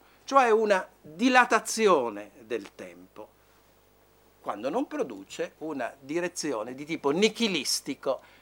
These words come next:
perché il futuro è soprattutto ciò che non è. In ogni caso produce una dissoluzione del tempo nella forma della temporalità.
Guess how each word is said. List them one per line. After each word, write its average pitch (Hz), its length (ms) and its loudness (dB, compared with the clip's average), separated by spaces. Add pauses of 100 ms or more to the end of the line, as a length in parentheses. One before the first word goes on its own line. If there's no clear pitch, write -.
perché 127 460 -4
il 135 160 -10
futuro 156 800 -2
è 156 80 -10
soprattutto 151 600 -10
ciò - 200 -6
che 123 140 -10
non 131 400 0
è. - 180 -10 (300)
In 226 120 0
ogni 247 220 0
caso 285 400 4
produce 262 640 2
una 226 420 4 (760)
dissoluzione 196 1400 2
del 156 320 -4
tempo 285 540 2
nella 226 240 0
forma 180 320 -2
della 147 200 0
temporalità. 117 880 -6